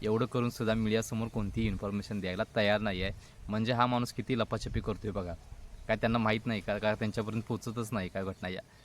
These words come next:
सगळ्या घटना पोहोचत असतात. फक्त नोटंकी सगळी गोष्टी चालू आहेत. त्यामुळं महाराष्ट्रातली ही जी काही मुलं एकवटलेली आहेत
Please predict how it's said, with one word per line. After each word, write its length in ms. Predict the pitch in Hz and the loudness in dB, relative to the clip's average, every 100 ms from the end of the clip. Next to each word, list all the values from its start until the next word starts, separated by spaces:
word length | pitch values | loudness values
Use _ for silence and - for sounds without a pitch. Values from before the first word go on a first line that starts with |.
| - | -6
सगळ्या 220 | 107 110 | 0 2
घटना 240 | 117 113 113 | 2 0 0
पोहोचत 280 | 113 104 107 | 0 -2 -4
असतात. 260 | 95 113 113 - - - | -4 -4 -4 -12 -20 -6
फक्त 220 | 113 - 123 | -6 0 2
नोटंकी 420 | 117 - 117 120 | 2 2 0 0
सगळी 220 | 123 117 | 0 2
गोष्टी 240 | 110 - | 0 -2
चालू 260 | 107 110 107 | -2 0 2
आहेत. 200 | 101 104 - - - - | 0 -2 -4 -18 -18 0
त्यामुळं 360 | 110 117 113 120 | 4 6 6 4
महाराष्ट्रातली 540 | 113 107 113 - 120 | 6 6 4 -2 -4
ही 100 | 117 | -4
जी 160 | 113 120 | -2 0
काही 120 | 131 | 2
मुलं 200 | 120 113 | 4 4
एकवटलेली 500 | 113 - 107 113 110 | 2 2 0 2 2
आहेत 280 | 104 90 | 2 2